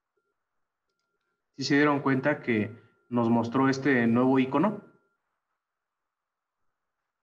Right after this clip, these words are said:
Al momento de darle este icono que son estadísticas de los alumnos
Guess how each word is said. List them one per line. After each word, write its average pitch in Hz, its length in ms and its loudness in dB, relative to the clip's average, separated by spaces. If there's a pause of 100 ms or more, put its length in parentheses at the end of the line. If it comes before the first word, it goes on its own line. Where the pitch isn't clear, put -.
(2250)
Al 127 100 0
momento 156 400 2
de 160 140 2
darle 139 560 0
este 127 240 -4
icono 131 400 0
que 131 100 -8
son 123 280 -2
estadísticas 117 720 -4
de 123 100 -2
los 110 200 -4
alumnos 120 460 -2